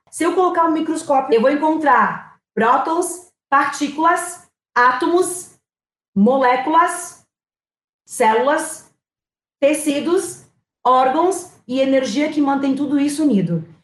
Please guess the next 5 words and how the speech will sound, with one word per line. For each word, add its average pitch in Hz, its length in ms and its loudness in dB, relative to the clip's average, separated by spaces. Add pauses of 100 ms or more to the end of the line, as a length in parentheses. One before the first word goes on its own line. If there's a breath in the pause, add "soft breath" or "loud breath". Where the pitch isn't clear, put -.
(140)
Isso 370 280 0
quer 330 160 0
dizer 277 400 0
que 226 140 -6
pensamentos, 254 1300 -2